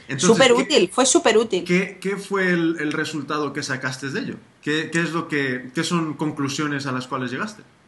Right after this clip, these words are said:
Speaker 2: Pues mira, mis conclusiones fueron que el mercado, como mercado, no estaba orientado al mismo tipo de gente al que yo me dirijo como marca.
Speaker 1: Ujú.
Speaker 2: Así que no me termi-,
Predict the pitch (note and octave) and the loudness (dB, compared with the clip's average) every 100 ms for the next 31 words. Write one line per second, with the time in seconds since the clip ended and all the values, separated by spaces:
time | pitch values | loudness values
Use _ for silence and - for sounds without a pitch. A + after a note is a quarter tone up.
0 | _ A3+ G#3+ A3+ F3+ F#3+ G#3 C4 C4 C4 | _ 2 6 6 6 6 2 2 2 0
1 | D#4 - - G#3 E3+ D#3 - - A3 G3 | 0 0 4 4 2 -2 -6 0 4 6
2 | F#3 - A#3 A#3 A3+ A3 C#4 C#4+ C4 E4 | 4 2 2 4 4 4 6 6 6 0
3 | - _ _ _ _ _ _ - A#3+ G#3+ | -6 _ _ _ _ _ _ 0 2 4
4 | G#3 F3+ F3+ B3 A#3+ G#3+ - - G#3+ C4+ | 2 0 4 4 4 0 -8 -6 -2 0
5 | C4 - C4+ A3+ D#3+ - G#3+ G#3 F#3+ F#3 | 0 6 6 6 2 -2 -2 -2 -2 4
6 | C4 C4+ C#4+ - G3 A3 C#4+ C#4+ C4+ C#4 | 6 6 2 0 0 0 -2 0 2 2
7 | C4+ B3+ - B3+ B3 D4 G#3 G3+ G#3+ A#3+ | 4 4 4 2 4 4 4 4 4 6
8 | C4+ C4 C4+ A3 G3+ F3+ D#3 - - - | 6 4 4 4 4 6 4 4 -4 -14
9 | _ _ _ C3+ A#2+ G#2+ F2+ - _ - | _ _ _ -8 -6 -6 -8 -18 _ -20
10 | - _ _ F#3+ - G#3 G#3+ G#3 G3 G#3+ | -20 _ _ 2 4 6 6 6 6 6
11 | A#3+ D4 D4+ C4+ A#3+ A3 A3+ A3+ | 6 6 8 6 6 2 2 -2